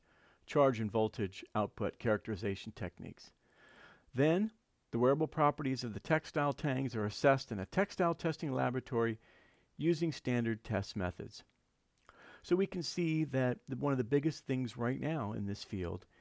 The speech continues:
is that they are able to have a sturdy, well-made material that will last for a long period of time, but at the same time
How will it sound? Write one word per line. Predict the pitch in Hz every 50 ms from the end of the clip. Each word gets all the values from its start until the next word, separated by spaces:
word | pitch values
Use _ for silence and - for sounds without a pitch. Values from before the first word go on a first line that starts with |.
| _ _ _ _ _
is | - 131 123 113
that | 127 123 -
they | - 139 123 127
are | 131 131 -
able | 120 113 110 104 113 110 123 -
to | - - 110
have | 107 113 113 104 101 107 104 - _ _ _ _ -
a | 104 -
sturdy, | - - - - 120 107 98 98 120 160 180 - _ _ _ _ _ _ _ _ _ _ _ _ _ _ _ _ _ _ _ _ _ _ _ _ _ _ _ _ _ _ _ _ _
well-made | - 151 151 156 160 170 175 175 - _ _ _ _ _ - 110 113 101 98 92 90 98 127 - - _ _ _ _ _ _ _ _ _ _ _ _ _ _ _ _ _ _ _ _ -
material | 113 - - - 214 220 190 117 92 95 117 127 - _ _ _ _ _ _ _ _ _ _ _ _ _ _ _ _ _ _ _ _ _ _
that | - 127 131 127 131
will | 127 117 113
last | 131 170 175 143 113 131 160 - - - - _ _ _ _ _ _ _ _ _ _ _ _ _ _ _ _ _ _
for | - 131
a | 123
long | 113 117 113 113 110
period | 110 - 123 113 104 101
of | 95 -
time, | - 120 101 92 92 101 120 127 - _ _ _ _ _ _ _
but | - 135
at | 127 -
the | 127
same | - - 190 208 240 247
time | - - 113 98 95 92 101 120